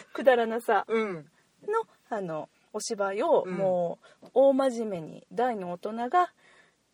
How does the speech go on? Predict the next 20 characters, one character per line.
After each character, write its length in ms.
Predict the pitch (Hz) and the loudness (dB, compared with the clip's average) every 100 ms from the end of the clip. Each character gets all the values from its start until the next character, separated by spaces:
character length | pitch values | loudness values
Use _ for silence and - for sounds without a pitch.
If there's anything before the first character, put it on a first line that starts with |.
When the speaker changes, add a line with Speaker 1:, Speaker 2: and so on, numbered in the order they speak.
| _ _ | _ _
Speaker 2:
え 160 | 185 160 | -10 -8
ー、 40 | |
こ 100 | - | -8
れ 80 | 208 | -8
す 140 | 208 240 | -4 0
ご 120 | 233 | 0
い 60 | |
ん 40 | 196 | 0
で 80 | 165 | -8
す 100 | - | -2
よ。 240 | 160 349 _ _ _ _ _ _ | 0 0 _ _ _ _ _ _
上 160 | 185 254 - | -4 -4 2
演 220 | 302 254 | 2 2
時 120 | 233 | 0
間。 300 | 233 180 160 - | 0 0 -2 -8
Speaker 1:
う 40 | |
ん。 280 | 175 170 135 - _ | -10 -8 -12 -18 _
Speaker 2:
三 680 | - - 277 277 294 294 294 | -20 -10 -4 0 0 0 0
時 200 | 294 370 | 0 -4
間、 960 | - - 220 170 160 202 233 196 - | -2 0 0 0 -4 -4 -2 -4 -6